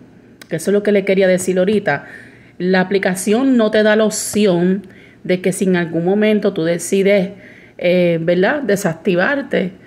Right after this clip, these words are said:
eh, y ya no usar más el, el tracker, pues ellos se quedan con datos personales de uno. Pero bueno,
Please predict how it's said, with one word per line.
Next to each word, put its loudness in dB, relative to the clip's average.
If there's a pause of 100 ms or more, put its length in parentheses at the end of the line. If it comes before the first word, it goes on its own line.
(560)
eh, -2
y 0
ya 0
no 2
usar 0
más 2
el, 0
el 0
tracker, -2 (840)
pues -2
ellos 0
se -2
quedan 2
con -4
datos -4
personales -4
de -4
uno. -2 (680)
Pero -4
bueno, -4